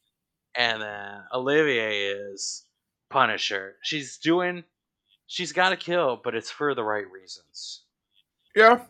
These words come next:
Speaker 2: I guess, I, I guess I could see that. I, I do like the juxtaposition between the two, 'cause they both have the same goal,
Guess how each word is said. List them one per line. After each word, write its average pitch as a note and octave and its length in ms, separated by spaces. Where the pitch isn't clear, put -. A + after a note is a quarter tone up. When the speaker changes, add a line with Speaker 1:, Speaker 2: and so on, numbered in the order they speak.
Speaker 2:
I F3+ 140
guess, D#3+ 200
I, D3+ 280
I F#3+ 60
guess E3 240
I C3 60
could A2 140
see G#2 200
that. G#2 360
I, F3 180
I G#3+ 120
do G#3+ 200
like F3+ 240
the D#3+ 80
juxtaposition B2+ 760
between A2 300
the G2+ 80
two, A2 220
'cause A#2 140
they E3 100
both D3+ 340
have C3 200
the B2 80
same A#2 360
goal, F#2 520